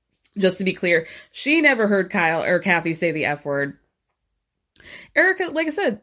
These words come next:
said earlier that she was the only person who heard it. So then how did it end up in the tabloids? How'd that happen, Erica? See, Andy, why didn't we ask that question?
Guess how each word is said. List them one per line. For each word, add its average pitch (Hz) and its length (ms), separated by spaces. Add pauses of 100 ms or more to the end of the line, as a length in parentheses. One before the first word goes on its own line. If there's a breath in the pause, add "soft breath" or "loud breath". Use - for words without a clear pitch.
(120)
said 311 200
earlier 254 520
that 196 360
she 302 300
was 294 180
the 247 120
only 220 220
person 208 380
who 170 100
heard 277 420
it. 147 260
So 185 320
then 180 400
how 311 460
did 202 180
it 202 260
end 165 540
up 175 400 (180)
in 160 580 (500 soft breath)
the 170 480
tabloids? - 720 (300)
How'd 392 180
that 453 140
happen, 180 280
Erica? 208 360 (1600)
See, 320 200
Andy, 330 200
why 320 160
didn't 330 200
we 302 120
ask 294 200
that 277 160
question? 196 440